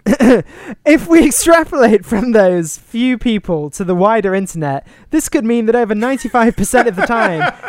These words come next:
when Twitter, so you know when N equals twenty-two, you can really extrapolate the statistics. <laughs> Even polls are, like, a thousand people, and they say that that's not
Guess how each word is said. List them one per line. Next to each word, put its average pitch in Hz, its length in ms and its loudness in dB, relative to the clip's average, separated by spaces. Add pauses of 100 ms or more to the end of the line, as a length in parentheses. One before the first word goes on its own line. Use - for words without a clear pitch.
(100)
when 240 240 2
Twitter, 254 580 0 (460)
so 302 120 0
you 277 180 0
know 311 220 6
when 240 180 4
N 247 240 -2
equals 226 400 -2
twenty-two, 220 640 0 (120)
you 170 60 0
can 196 200 -6
really 202 320 -2
extrapolate 196 760 -2
the 170 100 -6
statistics. 202 1040 -4 (840)
<laughs> 233 760 -6
Even 339 380 -4
polls 220 800 -4
are, 202 220 2
like, 196 260 -4
a 190 80 -4
thousand 196 500 -2
people, 165 460 -6
and 185 180 -8
they 214 160 0
say 233 240 -2
that 190 200 -6
that's 226 320 -2
not 160 240 -2